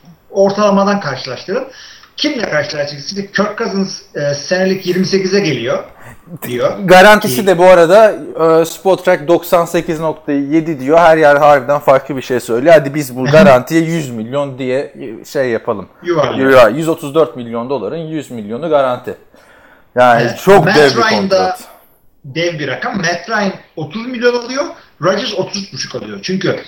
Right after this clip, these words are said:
Speaker 1: Aaron Rodgers, çünkü, e, işte Joe Flacco aldı, bir sene en çok alan oldu. Ondan sonra işte Andrew Luck, ondan sonra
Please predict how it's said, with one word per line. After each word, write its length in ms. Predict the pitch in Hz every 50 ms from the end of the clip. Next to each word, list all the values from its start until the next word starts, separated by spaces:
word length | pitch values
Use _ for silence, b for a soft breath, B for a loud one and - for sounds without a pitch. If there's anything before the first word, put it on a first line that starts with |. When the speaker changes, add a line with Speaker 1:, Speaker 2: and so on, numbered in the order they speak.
| b b b b b b b b b b _ _ -
Speaker 1:
Aaron 300 | 151 165 202 226 226 226
Rodgers, 300 | 247 240 185 175 143 -
çünkü, 460 | - 151 - - 160 - - - 156
e, 380 | 143 139 139 139 139 139 139 139 135
işte 400 | 135 - 175 165 - - - - - - - - 156 143
Joe 200 | 180 202 226 -
Flacco 760 | - - 208 214 220 214 214 - 208 196 196 190 185 - - - - -
aldı, 460 | - 170 165 165 165 160 233 214 180
bir 40 | 226
sene 280 | 208 190 208 185 170 185
en 240 | 190 190 190 180
çok 200 | 147 156 160 160
alan 220 | 170 165 165 160 156
oldu. 220 | 143 127 120 151
Ondan 260 | 151 156 165 165 170
sonra 240 | 170 170 175 170 165
işte 320 | 156 - - - 151 160 170
Andrew 320 | 165 165 143 156 160 156
Luck, 260 | 135 131 131 131 -
ondan 300 | 139 151 151 151 156 156
sonra 400 | 151 - 151 143 147 147 147 147